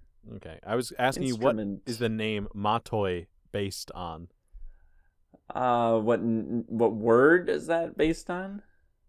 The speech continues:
Speaker 1: No, I, I mean, it could be based on a word etymologically. It could be named after a person. It could be a reference to something.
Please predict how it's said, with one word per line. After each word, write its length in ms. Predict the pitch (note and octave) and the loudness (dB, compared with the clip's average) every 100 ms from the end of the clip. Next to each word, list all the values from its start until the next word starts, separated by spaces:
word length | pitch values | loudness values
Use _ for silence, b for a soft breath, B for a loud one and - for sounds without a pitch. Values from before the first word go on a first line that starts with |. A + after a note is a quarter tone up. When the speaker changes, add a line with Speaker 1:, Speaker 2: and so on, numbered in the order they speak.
| _ _ _ - | _ _ _ 2
Speaker 1:
No, 240 | A3+ F#3+ | 4 4
I, 280 | F#3 C#3 D3 | 2 -4 -2
I 40 | |
mean, 120 | C3+ B2+ | 0 -2
it 100 | A2+ | 0
could 160 | C3+ | 0
be 100 | B2+ | 0
based 280 | A#2 A2+ - | 0 0 0
on 100 | A2+ | -2
a 60 | G#2+ | -2
word 300 | G#2+ A2+ A#2 | 0 0 0
etymologically. 1080 | A2+ A#2 A2+ A2 B2+ C3 C3 C#3 C3 C3 B2+ | -2 -2 -2 0 0 0 -4 -2 0 0 -2
It 80 | - | -4
could 160 | G#2 | -8
be 100 | F#2+ | -6
named 260 | F#2 F#2 F2+ | -6 -6 -4
after 340 | F#2 F2+ - F2+ | -6 -6 -8 -10
a 40 | |
person. 560 | - A2 A2+ G#2+ A#2+ G2+ | -8 -4 -4 -4 -6 -8
It 140 | F2+ | -8
could 140 | - E2+ | -12 -12
be 120 | E2+ | -10
a 60 | D#2 | -8
reference 480 | F#2 A2+ A#2+ A2+ - | -6 -4 -4 -8 -10
to 80 | |
something. 680 | A2+ A#2+ A2+ - A2+ A2 G#2+ | -12 -8 -6 -4 -4 -4 -6